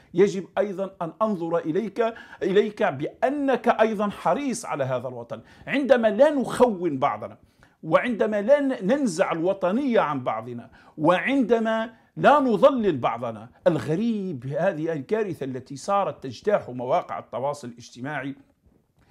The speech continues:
أنها فيه صفحات فتحت من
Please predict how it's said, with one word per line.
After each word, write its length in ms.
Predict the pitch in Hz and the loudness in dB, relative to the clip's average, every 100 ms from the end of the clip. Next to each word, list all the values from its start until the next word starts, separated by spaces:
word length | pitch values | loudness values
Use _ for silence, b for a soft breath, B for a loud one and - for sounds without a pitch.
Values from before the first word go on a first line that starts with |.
| b b b b | b b b b
أنها 240 | 262 240 226 | 4 4 2
فيه 200 | - 226 | 0 -2
صفحات 600 | - 190 170 - 214 214 | -2 -4 -4 2 2 0
فتحت 520 | 220 - 160 185 - | -8 -10 -8 -10 -8
من 260 | 170 175 | -8 -8